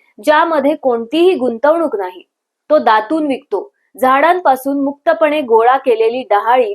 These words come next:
तो मेळाव्यात येणाऱ्या भाविकांना विकू शकतो. त्याच्या या साध्या कल्पनेने त्याला आठवडाभरात चाळीस हजार रुपये मिळाले आहेत.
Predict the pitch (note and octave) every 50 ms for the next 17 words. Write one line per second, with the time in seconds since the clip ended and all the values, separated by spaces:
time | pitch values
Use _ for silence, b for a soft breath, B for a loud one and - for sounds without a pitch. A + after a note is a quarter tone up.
0 | G3+ - B3+ B3 A#3+ A3 G#3+ A3 G#3+ A3+ B3 B3 B3 B3 C4 C4 - A#3 G#3 G3+
1 | G#3 G#3 G#3 A#3 B3 A#3 A#3 A3 G3 F#3 A#3+ - - C4+ B3 A#3+ B3+ C4+ B3 A3+
2 | - - C#4+ D4 C#4+ C#4 A3 - _ F3+ E3 - _ _ _ - - - D#4 D4+
3 | D4+ D4+ F#4+ F#4 F#4+ G4 G4 F#4+ F#4+ - - D4+ C4 B3 A#3 B3 C#4+ E4 F4+ F4+
4 | E4 C#4+ C4 C4+ C#4+ C#4+ C#4+ C#4 C4+ B3 A3+ A#3+ C4+ - C#4 B3 A#3+ B3+ C4+ -
5 | - - A3 - - B3+ C4 D#4 E4+ F4 F4+ C#4+ C4+ B3 G#3+ A3 C4 C#4 _ _
6 | - B3 G#3+ G#3+ A3 C#4+ F4 G4 G4 - A3+ A#3 A3 G3+ A#3 B3 C4+ C#4+ D#4 -
7 | C#4 C4 B3+ B3 A#3+ A3 G#3 G3+ G3+ G#3 G3+ F#3 - F3